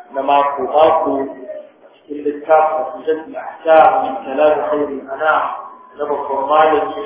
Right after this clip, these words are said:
al-Imam Abu Ali ibn Abdul Wahid al-Maqdisi al-Jama'ili al-Hanbali alayhi rahmatullah.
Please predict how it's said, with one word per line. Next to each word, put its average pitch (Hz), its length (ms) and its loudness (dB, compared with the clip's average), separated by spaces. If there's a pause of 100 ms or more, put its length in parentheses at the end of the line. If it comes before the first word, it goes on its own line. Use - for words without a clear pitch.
al-Imam 147 760 -4
Abu - 380 -8 (100)
Ali 135 260 -6
ibn 139 200 -10
Abdul 123 460 -12
Wahid 156 500 4 (580)
al-Maqdisi - 840 -6
al-Jama'ili 131 1000 -4
al-Hanbali 151 720 -4
alayhi 139 340 -4
rahmatullah. 127 680 -10